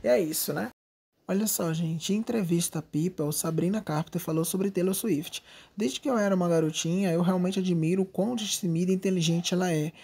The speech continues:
Como artista, admiro como ela é capaz de se conectar com cada pessoa na multidão,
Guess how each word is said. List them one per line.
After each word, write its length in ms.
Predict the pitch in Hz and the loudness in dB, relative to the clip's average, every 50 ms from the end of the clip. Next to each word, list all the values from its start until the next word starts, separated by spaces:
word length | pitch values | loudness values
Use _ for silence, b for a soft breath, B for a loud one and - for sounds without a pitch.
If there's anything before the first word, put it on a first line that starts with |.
| B B B B | B B B B
Como 260 | - 190 208 220 220 | 0 2 2 2 2
artista, 600 | 208 202 - - - - 202 208 208 196 - 185 | 0 -2 -4 -6 -6 -4 -2 0 0 0 0 0
admiro 580 | 175 170 185 180 180 190 202 196 190 175 165 - - | 0 0 0 2 2 2 2 2 2 0 -2 -4 -6
como 760 | - 170 175 180 180 175 175 170 170 165 165 160 160 160 156 | -2 0 2 2 2 2 2 2 4 4 2 2 2 2 2
ela 180 | 160 170 175 | 2 2 2
é 60 | 175 175 | 0 -2
capaz 440 | - 170 170 - - 165 165 170 | -2 -6 -6 -4 -4 -2 0 0
de 120 | 175 180 175 | 0 0 0
se 120 | - - | 0 -2
conectar 580 | 170 - 175 175 175 - 175 - - 165 170 175 | -2 -2 -2 -2 -2 -4 -6 0 2 2 2 2
com 140 | - 180 175 | -2 -4 0
cada 220 | - 185 202 208 | 0 0 0 0
pessoa 420 | - - 185 180 - - 180 180 | 0 0 0 0 2 2 2 2
na 80 | 185 180 | 2 2
multidão, 560 | 180 185 185 - 196 175 170 170 170 165 160 | 2 0 0 -2 0 2 2 2 2 2 0